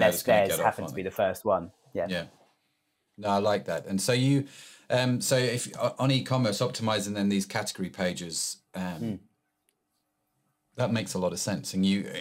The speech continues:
Speaker 2: and, and, and, and so a category page then from an S E O point of view, um, needs to have a H one tag, which is gonna be, I'm guessing, your category title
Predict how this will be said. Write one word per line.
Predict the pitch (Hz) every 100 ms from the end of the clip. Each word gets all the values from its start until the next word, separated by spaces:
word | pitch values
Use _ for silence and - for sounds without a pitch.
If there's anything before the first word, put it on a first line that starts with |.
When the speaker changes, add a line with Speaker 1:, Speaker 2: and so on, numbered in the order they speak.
| - _ _
Speaker 2:
and, | 107 104 - - _ _ _ -
and, | 107 98 -
and, | 110 110 98
and | 117 113
so | 127
a | 117
category | - 160 156 131
page | 101 110 98 95
then | 95 92
from | 95 95
an | 98
S | 113 -
E | 101
O | 107
point | - 90
of | 76
view, | 80 78 57 57 _ _ _ _ _ _ _ _
um, | - 101 95 90 85 - _ _ _ _ _ -
needs | 113 110 -
to | -
have | 98 95 - -
a | -
H | 120 -
one | 95
tag, | 92 92 92
which | 95 95
is |
gonna | - 92
be, | 85 85 - _ _ _ -
I'm | 95
guessing, | 95 98 - 87
your | 85 80 -
category | 87 - 82
title | 76 80 76 - 85